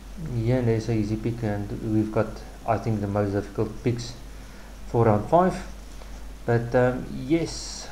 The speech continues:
um, still big hopes for last week, but unfortunately no G S P for me last week. But yeah, but, um, a awesome weekend for rugby this weekend.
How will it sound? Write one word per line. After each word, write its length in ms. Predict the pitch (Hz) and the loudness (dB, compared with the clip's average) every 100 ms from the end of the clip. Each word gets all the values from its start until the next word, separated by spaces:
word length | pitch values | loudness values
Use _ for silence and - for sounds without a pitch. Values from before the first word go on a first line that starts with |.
| - | -4
um, 320 | 131 123 117 - - - - - - - - - - - 135 | 2 4 4 0 -6 -10 -12 -12 -12 -14 -14 -16 -14 -12 -10
still 500 | - - 123 120 113 - - - - - - - | -8 0 4 4 2 -4 -10 -12 -14 -14 -14 0
big 180 | 127 120 | 2 6
hopes 280 | 113 120 120 | 6 6 4
for 100 | 123 | 4
last 300 | 117 120 - | 6 4 4
week, 160 | 123 120 - - - - - - | 0 0 -6 -10 -12 -12 -12 2
but 320 | 110 107 - - - - - - - - - - - | 4 4 -4 -8 -6 -6 -6 -6 -6 -8 -8 -8 -2
unfortunately 680 | 110 120 120 120 117 107 | 0 2 0 2 2 4
no 180 | 107 110 | 4 4
G 240 | 110 117 113 | 4 4 4
S 80 | |
P 200 | 113 123 | 2 -2
for 140 | 120 117 | 0 2
me 280 | 113 123 120 | 4 6 6
last 320 | 110 120 120 | 4 2 2
week. 180 | 143 131 - - - - - - - - - - | 0 0 -8 -12 -12 -12 -12 -12 -12 -14 -14 0
But 220 | 127 131 123 | 2 2 0
yeah, 480 | 139 156 170 165 120 110 120 - - - - - - | 4 6 8 4 2 -4 -8 -12 -12 -14 -14 -14 -2
but, 300 | 123 120 123 | 2 2 4
um, 320 | 127 120 117 - - - 151 | 6 6 2 -2 -10 -10 -2
a 140 | 127 | 2
awesome 500 | 151 131 139 120 117 | 4 4 4 6 6
weekend 500 | 120 123 123 117 117 | 6 6 6 4 2
for 300 | - 113 104 | 0 2 6
rugby 240 | 120 123 | 4 4
this 240 | 120 123 120 | 2 2 4
weekend. 340 | 120 127 120 | 2 4 2